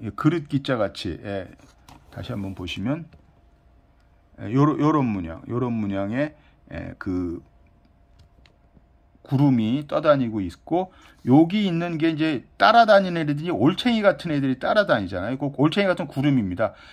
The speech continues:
그래서 요런 구름의 모양을 기억하시라는 거죠.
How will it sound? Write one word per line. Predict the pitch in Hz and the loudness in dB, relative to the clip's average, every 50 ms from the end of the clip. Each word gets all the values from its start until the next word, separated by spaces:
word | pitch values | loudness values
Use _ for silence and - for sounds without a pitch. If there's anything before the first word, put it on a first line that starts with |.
| - - | -12 -2
그래서 | - 151 170 208 233 160 | 2 2 4 4 4 6
요런 | 131 135 147 165 220 220 220 220 214 | 8 8 8 8 8 6 6 4 2
구름의 | 214 - 143 151 175 180 175 175 185 185 180 | -2 -2 -2 -2 -2 -2 -2 0 0 0 0
모양을 | 165 135 135 135 143 147 147 147 143 147 170 202 214 202 | 0 2 4 6 8 8 8 8 8 6 2 -2 -2 -4
기억하시라는 | - - 180 175 170 170 160 160 147 - 151 143 135 123 104 95 | 0 2 4 4 4 2 -2 -6 -4 -2 0 0 0 0 -2 -4
거죠. | 90 76 80 85 76 | -6 -8 -10 -12 -12